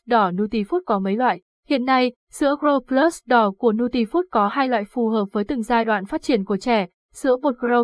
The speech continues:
Plus đỏ và sữa Grow Plus đỏ hộp pha sẵn. Sữa Grow Plus đỏ Nutifood phù hợp cho từng giai đoạn phát triển của trẻ. Sữa bột Grow Plus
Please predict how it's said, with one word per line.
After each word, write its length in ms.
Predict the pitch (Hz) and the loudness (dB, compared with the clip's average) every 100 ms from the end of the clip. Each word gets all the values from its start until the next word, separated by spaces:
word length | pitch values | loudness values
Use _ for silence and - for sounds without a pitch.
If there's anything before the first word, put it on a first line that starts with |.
| 233 | 0
Plus 300 | 240 269 320 - | 0 0 -2 0
đỏ 260 | 233 196 180 | 2 2 0
và 200 | 196 190 | -2 -2
sữa 260 | - 262 294 | -4 -6 -2
Grow 200 | 254 240 233 | 0 0 0
Plus 300 | 233 285 - - | 0 0 -2 0
đỏ 220 | 208 180 | 0 0
hộp 180 | 214 196 | -4 -4
pha 160 | 226 220 | -4 -4
sẵn. 300 | 247 226 302 _ _ | -4 -6 -8 _ _
Sữa 340 | - 277 254 311 | -8 0 0 2
Grow 200 | 277 262 - | 2 2 2
Plus 340 | 240 269 349 - | 2 2 0 -2
đỏ 260 | 247 220 180 | 2 2 2
Nutifood 520 | 202 233 233 208 359 359 | -2 0 -2 0 -2 -2
phù 120 | 226 | 0
hợp 180 | 226 202 | 0 -2
cho 120 | 262 | -4
từng 200 | 247 220 | -2 -2
giai 200 | 190 214 | 0 -2
đoạn 220 | 208 180 | 0 -2
phát 180 | 180 311 | -4 -6
triển 220 | - 214 | -2 -2
của 120 | 175 180 | -2 -4
trẻ. 280 | 226 196 - _ - | -2 -4 -6 _ -10
Sữa 180 | - 254 | -2 0
bột 240 | 254 240 | 2 0
Grow 260 | - 240 240 | 2 0 0
Plus 360 | 240 247 330 | 2 2 0